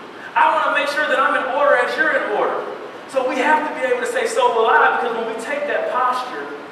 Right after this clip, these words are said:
it leads us to that second part of the invitation that he gives us, that he wants to empower us. He wants to empower us. When I think about the fact that God wants to empower us, that Jesus wants to empower us, Jesus said in the scriptures,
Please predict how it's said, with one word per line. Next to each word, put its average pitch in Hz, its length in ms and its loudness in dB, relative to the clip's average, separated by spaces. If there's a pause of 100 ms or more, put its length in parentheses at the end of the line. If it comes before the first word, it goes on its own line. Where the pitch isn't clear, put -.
(220)
it 233 180 -2
leads 254 200 -4
us 226 160 -2
to 240 80 -2
that 202 160 0
second - 400 -2
part - 200 2
of - 60 -2
the 202 140 -4
invitation 208 480 -6
that - 120 -6
he - 120 -8 (100)
gives 147 200 -6
us, - 200 -10 (240)
that - 140 -2
he - 240 -6
wants 202 180 -6
to 202 120 -8 (140)
empower - 600 -2 (180)
us. - 360 -12 (880)
He 262 120 -6
wants 247 280 0
to - 200 -4
empower - 760 0
us. - 240 -12 (1600)
When 233 120 0
I 233 100 2
think - 140 -2
about - 280 0
the - 60 -4
fact 233 240 0
that 233 180 -2
God 214 300 2
wants - 180 0
to 214 80 -4
empower - 440 0
us, - 80 -2
that - 220 -4
Jesus - 300 -8
wants 220 220 -4
to 208 160 -6
empower 196 460 0
us, - 80 -2 (300)
Jesus 294 300 -4
said 247 240 0
in 247 80 -2
the - 60 -4
scriptures, 240 540 -4